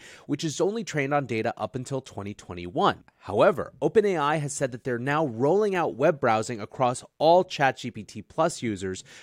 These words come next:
We're all supposed to be able to have access to it this week, and so that is gonna get one-to-one parity for that access to the internet, which could make a huge difference. So what are we gonna test? Well, obviously this is totally subjective, but I decided to test five categories.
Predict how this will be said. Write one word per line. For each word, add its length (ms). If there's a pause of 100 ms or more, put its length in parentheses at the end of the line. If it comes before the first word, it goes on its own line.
We're 120
all 140
supposed 280
to 60
be 120
able 140
to 60
have 200
access 360
to 180
it 120
this 240
week, 280 (220)
and 160
so 120
that 260
is 100
gonna 200
get 180
one-to-one 600
parity 520
for 300
that 260
access 380
to 100
the 200
internet, 340
which 160
could 220
make 180
a 20
huge 400
difference. 200 (560)
So 160
what 180
are 40
we 120
gonna 160
test? 380
Well, 240
obviously 380
this 160
is 80
totally 320
subjective, 560
but 160
I 140
decided 400
to 80
test 340
five 340
categories. 760